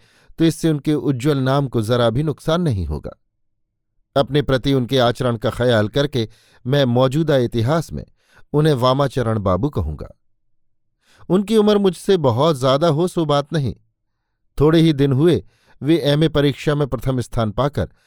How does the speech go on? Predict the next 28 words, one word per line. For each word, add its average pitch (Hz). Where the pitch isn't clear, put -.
टॉनी 151
साहब 143
के 151
प्रशंसा 131
पत्र 120
के 117
साथ 135
बाहर 113
निकले 92
थे -
और 170
खासकर 151
ब्रह्म 175
समाजी 143
होने 139
से 147
वे 135
और 131
सबों 120
से 135
बहुत 110
दूर 151
और 110
अलग 143
से -
मालूम 92
होते 98
थे -